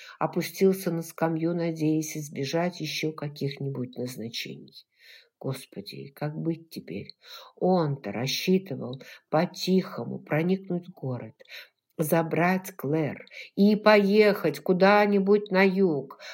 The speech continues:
в Чарльстон или Саванну, где можно будет поставить печатный станок и до конца войны заниматься спокойным делом,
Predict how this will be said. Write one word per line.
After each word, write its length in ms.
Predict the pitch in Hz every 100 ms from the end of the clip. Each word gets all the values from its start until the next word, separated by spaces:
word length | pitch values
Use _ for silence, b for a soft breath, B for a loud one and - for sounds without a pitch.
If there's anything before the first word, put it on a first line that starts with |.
| B
в 80 | -
Чарльстон 1040 | - - 196 180 160 135 - - 120 143 B B -
или 200 | 190 202
Саванну, 920 | 208 202 190 190 190 170 156 147 139 B 190 -
где 260 | 170 208
можно 420 | 202 240 240 180
будет 480 | 170 190 208 208 202 B B
поставить 640 | 190 196 - 214 208 190 190
печатный 640 | 190 - 220 202 202 185
станок 640 | 185 - 196 208 233 208
и 60 | 175
до 120 | 180
конца 560 | 185 196 190 190 233 220
войны 680 | 190 190 196 262 285 233 B B B
заниматься 720 | 170 190 214 233 302 302 294
спокойным 720 | 190 - 156 - 208 202 190 175
делом, 500 | 156 151 131 139